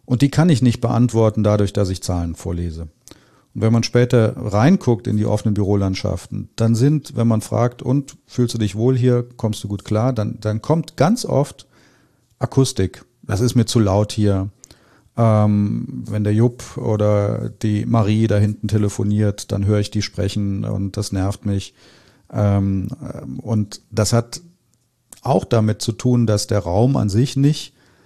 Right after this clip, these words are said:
von den Oberflächen nicht gut gestaltet ist, aber auch von der Objektplanung vielleicht nicht optimal gestaltet ist, ähm, weil ich muss Kommunikationsangebote schaffen. Ich kann nicht mehr so wie früher,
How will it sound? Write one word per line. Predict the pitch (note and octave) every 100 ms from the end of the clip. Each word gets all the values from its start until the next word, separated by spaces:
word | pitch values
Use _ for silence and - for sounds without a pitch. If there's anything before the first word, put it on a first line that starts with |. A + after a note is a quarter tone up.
| _ -
von | A2
den | G#2
Oberflächen | A#2 A#2 C3 - C3 B2+ C3
nicht | B2+
gut | - B2+
gestaltet | A2+ - A2+ A#2 A#2+
ist, | B2+ B2 -
aber | A2 A2 -
auch | A2
von | - A2
der | G#2 -
Objektplanung | - G#2 - A2 A2 F3+ D3+
vielleicht | - A2 G#2
nicht | G#2+ G2
optimal | - - F#2+ F#2
gestaltet | F#2 - G2 G2+ A2
ist, | A#2+ B2+ B2 F#3+ D#3
ähm, | A2 G#2+ G#2+ - - _ _ _
weil | - A2
ich | -
muss | C3+ C#3
Kommunikationsangebote | - B2+ A#2+ A#2+ A#2 - C3 D3+ - - _ B2+ F#3 F3+ A2+ G2 F#2+
schaffen. | - G2 E2+ -
Ich | -
kann | - E3+
nicht | C#3+ B2
mehr | A2
so | G2+ G#2+
wie | G2+
früher, | - G#2+ A#2 A#2